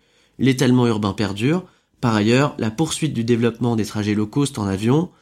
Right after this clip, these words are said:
permet une expansion de la mobilité de loisirs. En revanche, le parc automobile est très rapidement électrifié. À l'inverse, l'autre scénario de l'idri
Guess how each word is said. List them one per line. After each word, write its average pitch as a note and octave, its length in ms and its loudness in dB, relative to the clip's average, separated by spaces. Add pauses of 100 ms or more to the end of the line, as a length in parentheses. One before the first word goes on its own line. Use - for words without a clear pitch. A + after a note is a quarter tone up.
(240)
permet A#2 260 2
une A#2+ 100 4
expansion B2+ 480 -2
de E3 80 0
la C3+ 60 2
mobilité A#2 420 0
de C3 60 -2
loisirs. G2+ 360 -2 (600)
En F3+ 140 4
revanche, A#2+ 580 -2 (320)
le B2 180 -2
parc C3 220 -4
automobile A#2 540 -2 (260)
est - 180 -10
très D3 260 -2
rapidement B2 460 -2
électrifié. - 460 -6 (540)
À C#3 120 0
l'inverse, G3 640 2
l'autre F3 440 2
scénario B2 420 0
de G#2+ 100 -6
l'idri B2 460 0